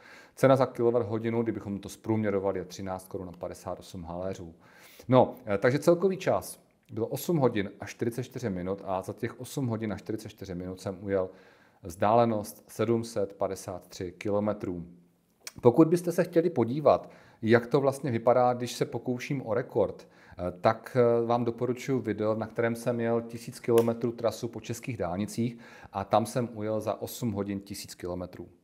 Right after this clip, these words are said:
No a co bych vlastně chtěl říct si dále? Vyjádřit se vlastně k tomu,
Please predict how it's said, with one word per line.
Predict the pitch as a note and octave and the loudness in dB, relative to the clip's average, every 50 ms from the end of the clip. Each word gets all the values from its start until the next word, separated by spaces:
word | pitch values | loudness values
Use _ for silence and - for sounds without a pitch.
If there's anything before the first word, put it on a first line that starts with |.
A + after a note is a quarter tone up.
| _ _ - - - - - - - - _ _ _ _ _ _ _ _ _ _ _ - | _ _ -20 -20 -20 -20 -20 -20 -20 -20 _ _ _ _ _ _ _ _ _ _ _ -2
No | A#2 B2+ C3 | 2 2 2
a | B2 | 2
co | B2+ - E3 | 2 0 2
bych | D#3+ F3 E3+ E3+ | 4 4 4 4
vlastně | D#3 C#3+ - - D#3 | 0 -6 -6 -6 -8
chtěl | C3 - - D3+ C#3+ C#3+ C#3 C3+ C3+ - | -6 -4 0 0 2 2 0 0 -2 -4
říct | A2+ - C3 C3 - | -6 -6 -6 -4 -2
si | - C#3 | 0 2
dále? | C3 B2 B2 B2 A2+ F2+ D#2+ D#2+ E2 | 4 4 4 4 2 0 -4 -8 -10
Vyjádřit | E2+ A#2 C3+ C#3+ D3 C#3 C3+ D3 D3 | -6 -4 -2 0 -2 -2 -4 -4 -2
se | - D3 | -2 0
vlastně | B2 B2+ B2 - - C#3 | 0 0 -2 -2 -6 -10
k | C3 | -6
tomu, | - - C3 B2+ B2+ B2 B2 B2 B2 B2 B2 | -2 0 0 0 2 0 0 0 0 -2 -6